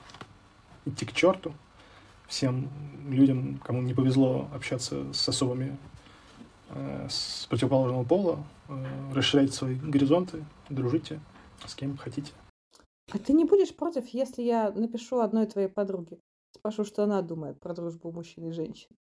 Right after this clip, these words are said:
Speaker 1: М, можешь писать кому угодно. <laughs> Я буду только, я буду только за.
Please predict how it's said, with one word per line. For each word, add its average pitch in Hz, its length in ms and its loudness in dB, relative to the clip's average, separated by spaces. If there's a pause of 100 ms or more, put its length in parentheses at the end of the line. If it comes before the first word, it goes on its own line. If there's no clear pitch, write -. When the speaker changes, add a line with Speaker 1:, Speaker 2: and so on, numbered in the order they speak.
(380)
Speaker 1:
М, - 240 -4
можешь 160 360 2
писать 147 220 0 (220)
кому 143 220 -4
угодно. 147 400 -4 (840)
<laughs> - 480 4 (560)
Я 139 240 2
буду 151 200 2
только, 143 280 2
я 143 480 -2
буду 143 160 -6
только - 180 -6
за. 73 120 -4